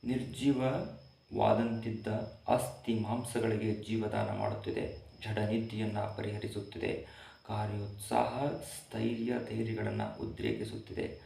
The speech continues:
ಕುರುಡರಿಗೆ ಕಾಣದು, ಮೂರ್ಖರಿಗೆ ತಿಳಿಯದು. ನಮ್ಮೀ ಭಾರತ ಭೂಮಿ ಯುಗ ಯುಗಗಳ ನಿದ್ದೆಯಿಂದ ಮೇಲೇಳುತ್ತಿದೆ. ಆಕೆಯನ್ನ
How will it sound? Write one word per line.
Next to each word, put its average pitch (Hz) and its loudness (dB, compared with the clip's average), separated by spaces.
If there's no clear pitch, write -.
ಕುರುಡರಿಗೆ 113 4
ಕಾಣದು, 110 2
ಮೂರ್ಖರಿಗೆ 110 2
ತಿಳಿಯದು. - -2
ನಮ್ಮೀ 53 0
ಭಾರತ 110 2
ಭೂಮಿ 113 2
ಯುಗ 113 0
ಯುಗಗಳ 120 2
ನಿದ್ದೆಯಿಂದ 110 -2
ಮೇಲೇಳುತ್ತಿದೆ. 107 -2
ಆಕೆಯನ್ನ 104 -2